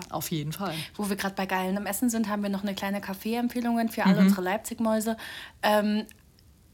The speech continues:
Speaker 2: ungerne teilen wir dies, weil wir eigentlich hoffen, dass das nicht so viele Leute kennen. Aber tief im Westen, an der Grenze zu Leutsch, gibt es auf einer kleinen Ecke das S eins Vinyl-Café.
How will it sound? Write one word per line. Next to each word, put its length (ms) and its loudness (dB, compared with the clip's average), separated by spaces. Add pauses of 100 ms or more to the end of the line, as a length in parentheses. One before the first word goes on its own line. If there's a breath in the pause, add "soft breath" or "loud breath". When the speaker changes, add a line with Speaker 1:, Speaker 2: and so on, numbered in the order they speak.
(100)
Speaker 2:
ungerne 640 6
teilen 420 4
wir 100 2
dies, 360 4
weil 220 4
wir 140 4
eigentlich 340 0
hoffen, 200 0
dass 200 -2
das 160 -4
nicht 180 -2
so 80 -10
viele 180 -6
Leute 220 -4
kennen. 220 0 (320 loud breath)
Aber 600 8 (120)
tief 440 8
im 160 6
Westen, 640 0 (920 soft breath)
an 140 -2
der 100 2
Grenze 340 -2
zu 140 -2
Leutsch, 640 -4
gibt 220 -10
es 280 -4
auf 200 -4
einer 220 -4
kleinen 420 -6
Ecke 220 -8
das 280 -6
S 220 -6
eins 320 -6
Vinyl-Café. 720 -6